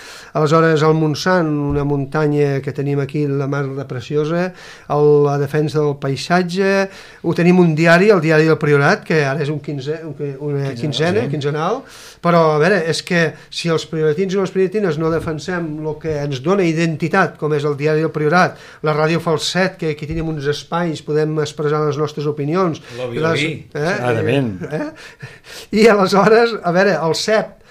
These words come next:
Speaker 1: un centre d'estudis del Priorat, que Agustín ens acaba de parlar, de la revista El Violí, que també surt dos vegades a l'any,
Speaker 2: Mhm.
Speaker 1: que s'està fent uns grans esforços.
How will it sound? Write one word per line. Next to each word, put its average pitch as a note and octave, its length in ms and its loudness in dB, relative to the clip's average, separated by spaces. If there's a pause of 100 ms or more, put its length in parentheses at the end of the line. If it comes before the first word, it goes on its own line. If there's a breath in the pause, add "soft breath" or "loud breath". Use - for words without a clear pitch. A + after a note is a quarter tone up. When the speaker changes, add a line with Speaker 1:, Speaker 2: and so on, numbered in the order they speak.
(140 soft breath)
Speaker 1:
un D3+ 120 -6
centre E3+ 240 -6
d'estudis F3 320 0
del E3 160 -2
Priorat, E3 560 0
que C#3 160 -8
Agustín C3 600 -8
ens C#3 100 -6
acaba D3+ 240 -4
de D#3+ 80 -8
parlar, D3 300 -6
de F#3+ 80 -2
la D3+ 80 -2
revista D3 320 -6
El C#3+ 80 -4
Violí, D3 420 -4
que C#3 80 -12
també D3 420 -4
surt D3 260 -8
dos D3+ 120 -8
vegades D3 300 -8
a C#3 40 -8
l'any, E3+ 300 -2
Speaker 2:
Mhm. A2+ 320 -10
Speaker 1:
que D3 80 -4
s'està D3 260 -6
fent E3+ 140 -2
uns D#3 160 -4
grans D#3 240 -2
esforços. D3+ 580 -4